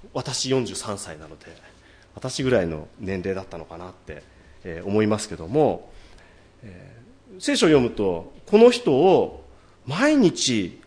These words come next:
こう神殿に運んでくる人たちがいたんですね。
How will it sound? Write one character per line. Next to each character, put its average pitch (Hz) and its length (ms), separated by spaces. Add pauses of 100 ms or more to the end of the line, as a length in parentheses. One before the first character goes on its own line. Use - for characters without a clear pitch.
こ 104 160
う - 20
神 175 460
殿 160 320
に 175 400 (420)
運 185 140
ん 185 60
で 175 100
く 175 180
る 107 180
人 139 220
た 95 140
ち - 180
が 80 200 (520)
い 104 80
た 95 160
ん 78 60
で 71 100
す - 120
ね。 180 260